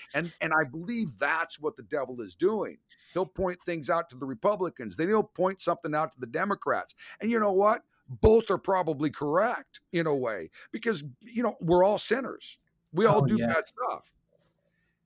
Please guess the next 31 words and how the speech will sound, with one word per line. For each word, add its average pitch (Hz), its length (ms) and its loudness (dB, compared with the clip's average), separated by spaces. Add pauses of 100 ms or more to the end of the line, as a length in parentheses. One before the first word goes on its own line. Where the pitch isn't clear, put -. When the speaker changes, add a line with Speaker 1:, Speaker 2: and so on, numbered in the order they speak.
(320)
Speaker 1:
And 156 160 -2
if, 160 140 -4
if 165 140 0
Speaker 2:
Mm-hmm. 175 120 -2
Speaker 1:
we 208 80 -2
wanna 175 420 2 (160)
so-, - 180 0
have 180 260 2
somebody 175 300 0
point 175 320 -2
out 156 180 0
our 139 140 0
faults 196 560 -6
to 127 180 -4
somebody, 131 440 -4
boy, 175 220 0 (260)
I - 60 -10
tell 180 180 -2
you 160 140 2
what, 240 200 2
the 170 60 -4
Satan 175 460 -4
would 147 140 0
have 143 180 2
a 135 60 4
heyday 190 400 0
pointing 135 340 -6
out 127 140 0
all 131 140 0
my 185 180 0
faults. 117 560 -6